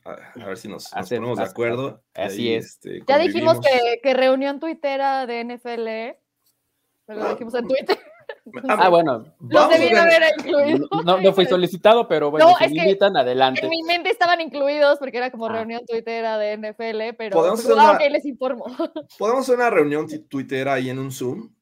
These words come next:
Speaker 1: este, organizamos.
Speaker 3: No, chela, en
Speaker 1: Eh,
Speaker 3: persona.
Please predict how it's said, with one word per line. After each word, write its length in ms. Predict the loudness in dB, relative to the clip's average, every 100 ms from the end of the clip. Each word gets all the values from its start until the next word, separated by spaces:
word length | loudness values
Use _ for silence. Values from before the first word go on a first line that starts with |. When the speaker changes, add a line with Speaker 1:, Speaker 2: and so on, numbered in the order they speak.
| _
Speaker 1:
este, 600 | -16 -16 -16 _ -12 -10
organizamos. 640 | -10 -8 -6 -4 -4 -6 -8
Speaker 3:
No, 260 | -10 -14 _ _ _ _
chela, 380 | -10 -10 -14 -20 _ _ _ _ _ _ _ _
en 100 | -20
Speaker 1:
Eh, 40 |
Speaker 3:
persona. 500 | -8 -6 -6 -8 -10